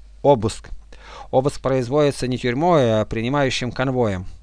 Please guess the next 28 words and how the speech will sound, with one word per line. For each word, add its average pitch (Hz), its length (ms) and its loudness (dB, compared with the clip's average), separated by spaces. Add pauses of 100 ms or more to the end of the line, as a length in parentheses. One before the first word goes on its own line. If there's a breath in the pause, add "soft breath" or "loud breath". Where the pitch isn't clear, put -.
(360 loud breath)
Конвою 208 460 6
предстоит 180 560 0
в - 60 -10
согласии 170 500 2
с - 120 -2
инструкцией 185 680 2
о 175 40 2
красных 170 500 0
этапах 160 580 2 (340 soft breath)
и 131 60 -4
собственными 165 800 0
оперативно-боевыми 151 1080 0
соображениями 135 840 0 (520 loud breath)
провести 170 420 2
этот 254 400 6
обыск 220 400 4
так, 254 200 6
чтобы 190 300 -2
не 214 120 2
оставить 220 500 2
заключённым 220 640 0
ничего 254 400 2
способствующего 180 840 -2
побегу. 131 480 0 (720 loud breath)
Отобрать 175 520 4
всё 208 220 2
колющее, 202 560 2
режущее. 104 640 0